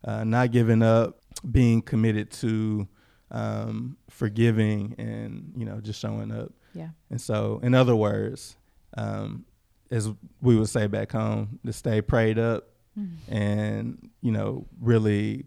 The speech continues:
Speaker 1: continue in your walk with the Lord, 'cause that's the only way you'll be able to do those things.
Speaker 2: Right.
Speaker 1: Yeah.
Speaker 2: Yeah, you can't go in your own strength.
Speaker 1: No, it, not at all.
Speaker 2: Yeah. Okay, so what does rec-, racial reconciliation look like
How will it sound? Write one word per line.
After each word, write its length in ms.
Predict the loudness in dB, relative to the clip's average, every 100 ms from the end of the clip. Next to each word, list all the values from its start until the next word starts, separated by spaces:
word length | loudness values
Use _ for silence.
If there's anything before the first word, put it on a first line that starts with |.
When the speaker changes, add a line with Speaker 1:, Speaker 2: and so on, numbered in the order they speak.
| -2
Speaker 1:
continue 500 | 0 0 2 4 4
in 100 | 2
your 120 | 0
walk 260 | -2 -4 -6
with 120 | -10
the 80 | -8
Lord, 360 | -6 -8 -8
'cause 100 | -6
that's 140 | -4 -4
the 80 |
only 180 | -4 -4
way 140 | -4 -4
you'll 160 | -6
be 160 | -8 -10
able 200 | -10 -12
to 60 |
do 180 | -10 -10
those 300 | -10 -10 -12
things. 400 | -14 -16 -16 -16
Speaker 2:
Right. 220 | -16 -18 -20 _ -16
Speaker 1:
Yeah. 120 | -16 -18 _ -16
Speaker 2:
Yeah, 180 | -14 -12
you 140 | -10
can't 240 | -4 -4 -2
go 120 | -4
in 100 | -4
your 100 | -10
own 160 | -12
strength. 340 | -14 -14 -14 -8
Speaker 1:
No, 300 | -2 -2 -2
it, 120 | -4
not 220 | -6 -8 -10
at 80 |
all. 200 | -14 -16 -16
Speaker 2:
Yeah. 200 | -16 -16 -14 -12 -12 -12 -20 -20 -20 -6
Okay, 240 | -4 -2 -2
so 180 | -2 0
what 200 | 0 -2
does 160 | -2
rec-, 180 | -2 -2 -6 -6
racial 340 | -4 -4 -2
reconciliation 800 | -4 -4 -8 -6 -6 -8 -8 -10
look 160 | -10 -10
like 320 | -10 -10 -16